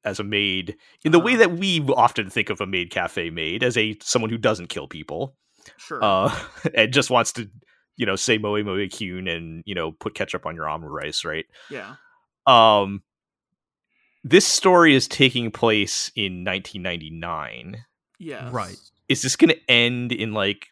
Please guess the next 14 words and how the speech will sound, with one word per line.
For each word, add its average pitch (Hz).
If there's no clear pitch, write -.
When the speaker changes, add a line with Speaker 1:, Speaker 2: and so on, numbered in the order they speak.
Speaker 1:
the 107
present 104
day, 98
twenty 101
years, 92
pl-, 95
twenty 101
plus -
years 98
later, 101
Speaker 2:
Mm. 117
Speaker 1:
with, 104
like, 98
Speaker 2:
Okay. 127